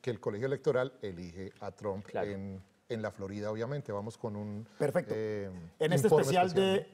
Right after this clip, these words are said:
Speaker 3: Punto de Giro, recuerde que ustedes son clave a la hora de participar. En el teléfono dos sesenta y ocho, sesenta treinta y tres pueden interactuar con nosotros, preguntarle al experto, al profe universitario, el profesor universitario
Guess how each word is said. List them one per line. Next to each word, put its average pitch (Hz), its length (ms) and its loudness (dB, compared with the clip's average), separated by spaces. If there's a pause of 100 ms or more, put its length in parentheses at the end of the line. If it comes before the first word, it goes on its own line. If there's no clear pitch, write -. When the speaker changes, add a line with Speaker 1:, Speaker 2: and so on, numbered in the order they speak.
Speaker 3:
Punto 208 340 8
de 165 140 8
Giro, 247 220 8
recuerde 160 420 2
que 165 240 2
ustedes 170 480 6
son 180 340 0
clave 202 320 4
a 160 40 0
la 151 120 4
hora 151 140 4
de 160 60 4
participar. 135 720 2
En 139 140 2
el 131 120 -2
teléfono 156 560 2 (220)
dos 156 300 6
sesenta 147 380 2
y 143 60 4
ocho, 151 320 2
sesenta 143 480 0
treinta 139 240 -2
y 131 60 -4
tres 143 180 -4
pueden 160 300 8
interactuar 135 500 2
con 165 140 2
nosotros, 190 440 4 (320)
preguntarle 135 840 2
al 127 180 2
experto, 131 640 0 (200)
al 123 180 -4
profe 156 640 8
universitario, 135 640 0
el 143 40 -8
profesor 143 220 -2
universitario 143 440 0